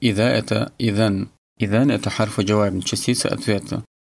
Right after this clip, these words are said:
مبني على سكون с неизменяемым окончанием, с сукуном на конце. Дальше. تلك. تلك в основе было тилька.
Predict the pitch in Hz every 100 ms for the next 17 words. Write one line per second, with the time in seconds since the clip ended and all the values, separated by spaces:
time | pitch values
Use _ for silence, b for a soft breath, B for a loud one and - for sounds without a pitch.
0 | _ 110 110 127 107 104 101 - - 104
1 | 98 - 101 101 107 104 101 101 101 92
2 | - 110 117 123 - - - 107 104 98
3 | 98 107 98 - 90 - _ _ - -
4 | 110 107 101 - - - 110 95 101 95
5 | 127 143 - _ 127 131 - 131 135 113
6 | 98 110 123 107 107 110 - - - 107
7 | 104 107 107 101 101 95